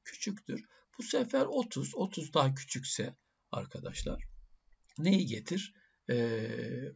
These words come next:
ondan sonra, e, gördüğünüz gibi, e, normal sipariş F dört. E, diğer durumlarda da yeterli getir diyeceğiz.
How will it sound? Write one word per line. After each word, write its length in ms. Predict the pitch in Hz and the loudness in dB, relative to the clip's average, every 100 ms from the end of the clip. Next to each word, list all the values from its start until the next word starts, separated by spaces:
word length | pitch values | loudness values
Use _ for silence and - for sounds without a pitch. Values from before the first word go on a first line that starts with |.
| _ | _
ondan 460 | 117 107 101 92 104 | -4 -4 -4 -6 -6
sonra, 540 | - 98 113 220 - _ _ _ _ | -6 -4 0 -2 -4 _ _ _ _
e, 40 | 113 110 107 107 - - _ | -2 -2 -2 -6 -8 -14 _
gördüğünüz 580 | 135 107 98 95 95 - | 2 2 0 -6 -8 -8
gibi, 340 | 110 131 294 - _ - _ _ _ - 165 | -2 0 0 -2 _ -20 _ _ _ -10 -4
e, 20 | 131 - - - - 202 - _ _ _ _ _ _ _ _ _ _ _ | -4 -4 -6 -10 -12 -14 -20 _ _ _ _ _ _ _ _ _ _ _
normal 460 | 131 170 143 110 95 | 2 8 8 8 2
sipariş 760 | - - - 104 104 214 - - | 0 -4 -2 -2 2 2 2 0
F 140 | - - - | -10 -2 4
dört. 420 | 247 - - - _ _ _ _ _ _ _ _ | 4 2 -14 -16 _ _ _ _ _ _ _ _
E, 60 | 131 131 131 131 135 - | 4 4 4 4 2 2
diğer 320 | - 277 226 139 | 8 10 10 10
durumlarda 640 | 139 135 123 120 120 123 | 8 8 8 4 4 6
da 280 | 220 311 - | 6 6 2
yeterli 480 | 226 226 156 135 127 | 4 6 8 6 6
getir 380 | 117 101 - 98 | 2 -4 -6 -6
diyeceğiz. 500 | 104 95 185 247 | -6 0 4 4